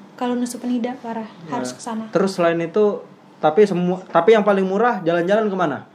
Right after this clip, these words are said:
Speaker 2: Itu berarti ke Bali tadi yang paling mahal kan?
Speaker 1: Iya, satu koma lima tuh udah mahal banget.
Speaker 2: Nah, kalau bagi seorang
Speaker 1: Tapi
Speaker 2: backpacker
Speaker 1: wajar sih di Bali. Terus?
Speaker 2: Terus ba-, eh, backpacker seperti Anan yang paling murah,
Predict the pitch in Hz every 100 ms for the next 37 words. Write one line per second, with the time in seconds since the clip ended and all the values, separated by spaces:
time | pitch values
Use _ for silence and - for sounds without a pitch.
0 | - - - - - 160 220 202 190 233
1 | 220 196 196 220 226 220 220 233 220 196
2 | 226 220 _ _ _ 294 277 220 247 247
3 | 254 269 269 294 311 339 294 285 285 285
4 | 294 269 294 403 415 _ - 135 127 120
5 | 120 - 160 165 175 180 165 156 160 175
6 | 170 185 - - 170 160 160 339 415 403
7 | - 349 311 294 262 226 240 196 _ 254
8 | 311 - _ _ _ - 175 180 190 170
9 | - - 170 160 160 156 165 170 - 156
10 | 160 180 165 185 196 180 175 165 165 160
11 | 190 208